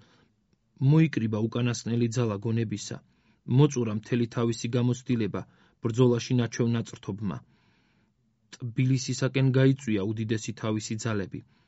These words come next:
ბრძანა სანოვაგისა თუ სამხედრო სურსათის ზიდვა სიმაგრისაკენ. გაამაგრა ქალაქის გარემო ციხე კოშკები.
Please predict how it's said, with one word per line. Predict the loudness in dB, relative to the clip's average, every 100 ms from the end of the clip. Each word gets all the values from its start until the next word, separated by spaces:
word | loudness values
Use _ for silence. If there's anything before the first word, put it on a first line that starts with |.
| _ _ _
ბრძანა | -8 2 2 2
სანოვაგისა | 0 0 2 2 0 -2 -4 -6
თუ | -6
სამხედრო | -6 -4 -4 -2 -2 -4 _ _ _ _
სურსათის | -2 0 0 -2 -2 0
ზიდვა | 0 0 -2
სიმაგრისაკენ. | -2 -2 -2 -4 -4 -8 -8 -12 -14 _ _ _ _ _ _ _ _ _ -8
გაამაგრა | 2 4 6 6 4 0 -6
ქალაქის | -4 -2 0 -4 -4
გარემო | -2 0 0 -4
ციხე | -6 -6 -6
კოშკები. | -6 -8 -10 -10